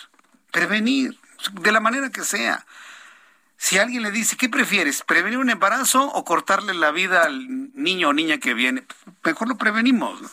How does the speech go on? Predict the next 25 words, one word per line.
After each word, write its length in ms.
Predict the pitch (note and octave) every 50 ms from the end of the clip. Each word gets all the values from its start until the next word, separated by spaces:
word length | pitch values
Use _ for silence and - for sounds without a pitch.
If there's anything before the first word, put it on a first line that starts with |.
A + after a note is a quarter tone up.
| - - - - - -
Y 60 | - A3+
hay 80 | A3+
muchas 260 | B3 B3+ - A3+ G#3
formas 260 | - A3 G#3+ G#3+ G#3+ F#3
de 80 | F3+ -
prevenirlo. 520 | - E3+ E3+ F3 F#3 G#3 F#3 C#3 B2 - - - - - - - - - - - - - -
Y 80 | -
de 100 | D3+ D#3+
verdad 380 | D#3+ E3 E3 D#3 E3+ F3+ F3 E3
es, 460 | D#3+ E3+ E3 - - - - - - _ _ _ _ _ _ _ - - - - - - - _ _ _ _ - _ _ _ _ - - - _
es, 240 | F3+ F3+ F#3 D#3+ -
es 140 | G3+ G3+ -
condenable, 680 | - G#3 G#3+ G3 E3+ D#3 D3 D3+ D3+ D3+ D3 C#3+ C3+
¿no? 160 | B2+ D3 -
Que, 240 | - - E3+ C#3 - - - - - _ _
que 80 | - E3
en 80 | D3+
una 180 | G3 G3+ G3+ F#3
sociedad 360 | - E3 C#3 C#3+ D3 D#3+ E3
con 200 | - D#3 C3+ B2+
tantas 340 | - E3+ E3+ - F#3+ F3+ E3
libertades, 560 | D3 C#3 B2 A#2+ A#2 - - C#3 C#3+ C#3+ -
con 160 | - B2 A2+
tantas 320 | G#2+ D#3 D#3+ D#3 - E3 -
posibilidades, 920 | - D#3+ C3+ - - A#2+ G#2+ A2+ A2 A2 A2 A2+ C3 C#3+ C#3 C#3+ -